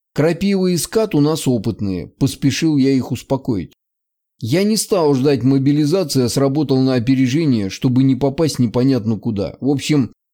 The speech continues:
я ценю свободу и люблю сам руководить своей жизнью, и поэтому самостоятельно выбрал, куда пойду.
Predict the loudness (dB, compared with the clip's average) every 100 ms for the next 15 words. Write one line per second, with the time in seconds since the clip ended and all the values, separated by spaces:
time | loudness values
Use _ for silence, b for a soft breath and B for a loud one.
0 | _ _ _ -4 0 0 0 0 2 0
1 | 0 0 0 0 2 4 2 2 0 0
2 | 0 2 0 0 2 2 0 0 2 4
3 | 2 2 -2 -2 -6 -8 -6 -2 0 2
4 | 2 2 2 0 0 0 -2 -2 0 0
5 | 0 -2 -2 -2 -2 -2 -2 -2 -4 -4
6 | -8